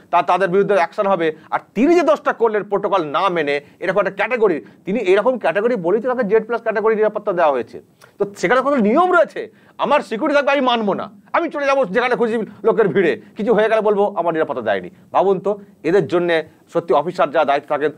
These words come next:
তারা দোষী হয়ে যান, তারা, তাদের বিরুদ্ধে অ্যাকশন হয়ে যায়। কিন্তু প্রশ্ন,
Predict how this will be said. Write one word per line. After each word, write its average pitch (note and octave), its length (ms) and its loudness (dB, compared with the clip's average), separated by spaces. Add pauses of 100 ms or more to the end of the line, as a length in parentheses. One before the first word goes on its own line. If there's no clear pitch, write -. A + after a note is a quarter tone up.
(140)
তারা A3 160 -2
দোষী G3+ 240 0
হয়ে G3+ 120 2
যান, F#3 220 -2 (120)
তারা, A3+ 200 2
তাদের F#3+ 260 -2
বিরুদ্ধে G3+ 260 0
অ্যাকশন F#3+ 280 -2
হয়ে F3+ 180 0
যায়। E3 160 0 (180)
কিন্তু D3 180 -6
প্রশ্ন, F3 540 0